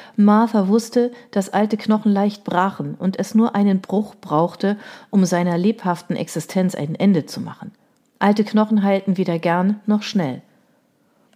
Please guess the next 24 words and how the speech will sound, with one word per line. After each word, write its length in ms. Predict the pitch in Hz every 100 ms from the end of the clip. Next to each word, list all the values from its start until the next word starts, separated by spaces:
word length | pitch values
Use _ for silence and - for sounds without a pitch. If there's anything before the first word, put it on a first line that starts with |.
| _
„Hast 240 | - 165 -
du 60 |
die 80 | 147
schwarze 400 | - 151 147 123
Tasche 300 | - 156 202
dabei, 340 | 190 190 190 190
Martha?“ 400 | 196 202 226 220 - _ _ _ _
„Ja, 220 | 262 254
Vater.“ 440 | 208 190 165 160 - _ _ _ _
„Und 100 | 165
die 80 | 175
Fackeln, 500 | - 240 240 156 147 -
die 100 | 160
wir 100 | 143
letzten 380 | 147 175 - 175
Monat 320 | 170 185 175
gemacht 380 | 196 190 202 -
haben?“ 260 | 202 208 247 - _ _ _ _ _
„Ja, 240 | 330 294 -
Vater, 440 | - 185 170 156 -
ich 180 | 190 175
habe 240 | 147 -
alles 240 | 208 202 -
dabei.“ 400 | 165 175 156